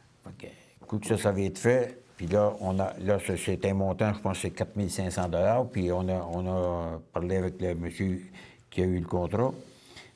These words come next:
s'il tenait son prix jusqu'au printemps prochain, puis il nous a dit que oui. Il dit, à moins que le béton augmenterait de façon, euh, énorme,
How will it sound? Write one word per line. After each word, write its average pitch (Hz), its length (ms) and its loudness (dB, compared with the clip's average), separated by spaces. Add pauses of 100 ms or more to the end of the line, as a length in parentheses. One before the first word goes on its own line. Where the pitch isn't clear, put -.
(420)
s'il - 300 -2
tenait 107 180 0
son 107 220 2
prix 120 220 2
jusqu'au 113 320 -2
printemps 95 340 0
prochain, 90 440 -2
puis 90 140 -4
il 87 80 0
nous 87 100 -2
a 90 60 2
dit 85 160 -6
que - 140 -6
oui. 85 160 -2 (220)
Il 80 40 -14
dit, 80 100 -6
à 76 100 -6
moins 95 160 0
que 90 140 -4
le 82 280 -2
béton 82 480 -6
augmenterait 87 540 -2
de 85 120 -2
façon, 90 540 -2
euh, 69 80 -8 (320)
énorme, 117 460 2